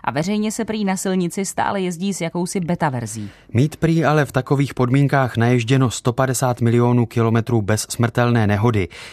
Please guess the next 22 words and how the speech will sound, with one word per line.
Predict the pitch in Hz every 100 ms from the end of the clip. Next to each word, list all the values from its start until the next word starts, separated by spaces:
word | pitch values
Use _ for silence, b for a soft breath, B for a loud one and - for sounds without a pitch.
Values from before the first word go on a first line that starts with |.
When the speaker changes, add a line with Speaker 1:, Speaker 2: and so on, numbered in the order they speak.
| B
Speaker 2:
je | 113
možná | 127 127 139 127
pro | - 123
autonomní | - 117 117 120 120 123 117
vozy | 107 107 117 113
malý | 107 110
zázrak. | 113 113 117 107 85 - B B B
Statistika | - 107 110 - 117 113
jízd, | 107 101 104 -
jak | 104 95 -
podotýká | - 98 95 98 - 98
výrobce | 92 92 98 - -
havarované | 98 92 98 98 101 101
Tesly, | 107 101 113 107 B B -
mluví | 113 135 151
o | 131
stále | - 151 156 139
bezpečnější | 104 113 - 123 131 131 -
jízdě | 104 104 101 120 117 -
pod | 131 123
dohledem | 110 107 113 113 113
řidiče. | 110 117 107 92